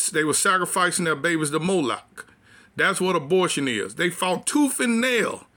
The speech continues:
to keep abortion. So if you have a president that fight tooth and nail to keep abortion, if you have a president that's fighting tooth and nail to preserve the rights of L G B T or whatever,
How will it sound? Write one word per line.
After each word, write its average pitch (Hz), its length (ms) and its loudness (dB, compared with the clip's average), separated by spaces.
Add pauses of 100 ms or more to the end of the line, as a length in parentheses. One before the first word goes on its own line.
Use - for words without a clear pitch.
(360)
to 139 80 0
keep 185 260 0
abortion. 175 540 0 (800)
So 208 240 4
if 190 80 2
you 254 140 2
have 233 180 2
a 202 60 2
president 202 640 0
that 165 140 2
fight 185 360 0
tooth 269 320 2
and 226 140 2
nail 214 260 4
to 170 80 2
keep 208 260 -2
abortion, 180 520 0 (460)
if 170 180 2
you 226 160 4
have 202 340 2
a 160 80 2
president 196 600 0
that's 165 120 2
fighting 180 300 0
tooth 262 320 0
and 226 120 0
nail 202 300 2
to 160 80 0
preserve 165 560 2
the 143 80 0
rights 160 400 -2
of 139 180 -2
L 185 280 2
G 175 320 0
B 175 260 0
T 147 420 -2
or 143 120 -2
whatever, 135 400 0